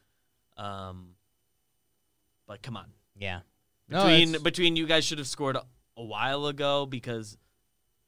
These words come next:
Speaker 1: the Reds bullpen has a very bad reputation.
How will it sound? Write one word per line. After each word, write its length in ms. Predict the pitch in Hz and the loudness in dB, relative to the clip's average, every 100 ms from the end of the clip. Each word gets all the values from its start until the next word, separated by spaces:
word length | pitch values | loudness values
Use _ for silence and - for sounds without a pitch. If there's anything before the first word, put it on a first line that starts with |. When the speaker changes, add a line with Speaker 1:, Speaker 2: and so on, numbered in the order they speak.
| _ | _
Speaker 1:
the 60 | |
Reds 220 | 107 107 95 | -18 -16 -12
bullpen 400 | 110 107 117 110 | -12 -10 -10 -10
has 160 | 107 | -14
a 40 | 98 | -18
very 360 | - 101 101 | -18 -14 -14
bad 240 | 107 104 107 | -12 -12 -12
reputation. 580 | 104 110 113 104 _ | -14 -16 -20 -20 _